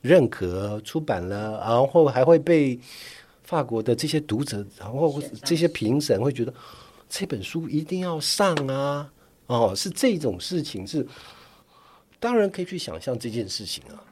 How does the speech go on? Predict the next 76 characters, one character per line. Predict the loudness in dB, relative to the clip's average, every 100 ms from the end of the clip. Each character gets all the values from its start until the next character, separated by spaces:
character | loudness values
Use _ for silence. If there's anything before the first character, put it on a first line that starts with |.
| -4
为 | -4
什 | -4
么 | -8
不 | -10
可 | -12 -14
能 | -16 -18
呢？ | -20 -8
就 | -8
是 | -8
这 | -8 -6
个 | -6
事 | -6
情 | -6 -4
是， | -4
那 | -2 0
我 |
们 | 0 0
也 |
可 | 0 -2
以 |
想 | -4 -6
象， | -2 -2 -4 -20 -20 -20 _ _ _ _ _ -20 _ _ 2
刚 | 6
刚 | 6 6 2 -6 -20 0
那 | 2 2
个 | 2 2 2 0 -4 _ _ _ -2
小 | 2
庄 | 6 6
没 | 6
讲 | 4 0
的 | -4
是 | -10
说， | -10 -10 -14 -4
安 | 0 2
古 | 2
兰 | 0
对 | -2
他 | -2
的 | -6
影 | -6 -8
响， | -10 -14 -14 -2
因 | 2
为 | 2 0 _
他 | -2
第 | -2 0 -2
一 |
次 | -4 -6
去 | -4 -4
的 |
时 | -2
候 | -6
拍 | -6 -2 -2
了 | -2 -8 -6
一 | -4
张 | 0 0 2
照 | 0 0
片， | -2 -8 -8 -16 _ 2
那 | 4
个 | 4
记 | 0 -2
得 | -4 -8
很 | -8
清 | -6 -6
楚， | -6 -10
是 | -6
因 | -2
为 | 0
那 | 2 0
一 |
次 | -2 -8
的 | -10 -14 -20 -20 -20 -20 -16 2
漫 | 6
画 | 6
博 | 4 2
物 | 0
馆 | -4